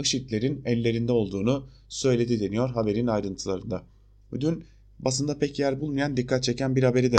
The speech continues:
aktaralım yine Yeni Yaşam gazetesinden. Rus T S K devriyesinden sivillere ateş açıldı başlıklı haber.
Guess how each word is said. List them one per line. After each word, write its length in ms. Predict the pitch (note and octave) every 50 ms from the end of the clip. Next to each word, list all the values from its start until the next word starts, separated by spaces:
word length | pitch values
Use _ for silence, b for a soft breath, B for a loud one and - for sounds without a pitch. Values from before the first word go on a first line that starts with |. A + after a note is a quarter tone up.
| - - -
aktaralım 480 | - G#2 - - G#2+ G2+ G2+ G2 G2+
yine 200 | G#2+ A2+ A2+ G2+
Yeni 140 | G#2 A2 B2
Yaşam 340 | C3 A#2 G#2+ - G#2 G2 G2
gazetesinden. 760 | G2+ G2 F#2+ G2 F#2+ - G2 - G#2 G2 A#2+ D3 E3 E3+ B B B B B B B - -
Rus 240 | C#3 F3+ F#3 - -
T 120 | - C#3 C3
S 200 | B2+ - C3 C3
K 180 | D3 D3 C3+
devriyesinden 520 | B2+ A#2 A2 G#2+ A2 G#2+ - - C3 C#3+ -
sivillere 640 | - - A#2 A2+ G#2+ G#2 A#2 A#2+ C#3+ D3 - - -
ateş 320 | A#2+ B2+ C#3 B2 - -
açıldı 320 | F#2+ - - G2+ F#2+ F#2
başlıklı 380 | G2 G2+ G2+ - - - - G#2+
haber. 320 | G#2 G2+ A#2+ C#3 D#3+ D#3+